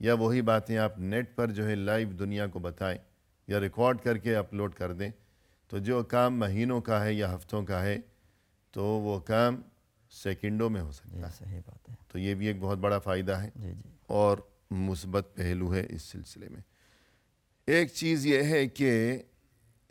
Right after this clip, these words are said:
Speaker 1: کیا صورتحال ہے دنیا میں کہ نیٹ استعمال کرنے والوں کی تعداد دن بدن کم ہو رہی ہے یا زیادہ ہو رہی ہے؟
Speaker 2: نہ، نہ، بے شک اس میں کوئی شک نہیں، بڑھ رہا ہے، زیادہ ہو رہی ہے نا۔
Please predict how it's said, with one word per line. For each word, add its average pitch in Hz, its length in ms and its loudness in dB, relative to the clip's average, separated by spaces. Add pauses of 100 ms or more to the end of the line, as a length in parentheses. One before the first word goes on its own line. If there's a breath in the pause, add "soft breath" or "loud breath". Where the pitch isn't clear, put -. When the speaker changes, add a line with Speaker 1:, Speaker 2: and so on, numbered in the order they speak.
(140)
Speaker 1:
کیا 147 260 4
صورتحال 120 680 2
ہے 113 60 2
دنیا 107 340 0
میں 117 160 2
کہ 113 160 -2
نیٹ 104 460 0
استعمال 113 800 -2
کرنے 110 520 -2
والوں 104 520 0
کی 104 160 -4
تعداد 95 720 -2
دن 92 400 -6
بدن 101 340 0 (1040)
کم 107 240 2
ہو 120 180 6
رہی 131 320 4
ہے 143 120 -2 (920)
یا 101 240 2
زیادہ 90 360 -2
ہو 82 180 -4
رہی - 140 -14
ہے؟ - 420 -20 (140)
Speaker 2:
نہ، 208 60 -14
نہ، 196 160 -12 (100)
بے 156 180 -10
شک 156 280 -10
اس - 140 -16
میں 170 80 -8
کوئی 170 180 -6
شک - 260 -8
نہیں، 151 140 -2
بڑھ 123 240 -2
رہا 147 240 2
ہے، 110 80 -2
زیادہ 135 360 0
ہو 139 200 2
رہی 80 320 -8
ہے 64 60 -12
نا۔ 65 80 -16